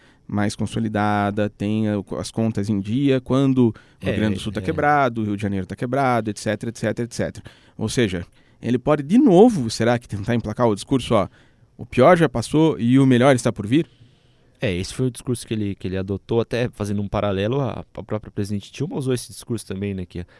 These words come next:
Speaker 2: a economia tava bem, et cetera, e o Beto, aqui no Paraná,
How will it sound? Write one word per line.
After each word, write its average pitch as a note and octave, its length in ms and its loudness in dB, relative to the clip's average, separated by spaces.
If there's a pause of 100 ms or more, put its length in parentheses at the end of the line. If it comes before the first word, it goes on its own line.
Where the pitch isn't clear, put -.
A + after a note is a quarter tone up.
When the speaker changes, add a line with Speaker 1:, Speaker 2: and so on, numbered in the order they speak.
(140)
Speaker 2:
a F2 100 -10
economia F#2 340 -8
tava A2 240 -8
bem, G#2+ 440 -4
et F2 100 -10
cetera, G2 320 -8
e - 20 -6
o B2+ 40 -8
Beto, G2 420 -8
aqui - 260 -14
no G2+ 120 -10
Paraná, G#2+ 420 -4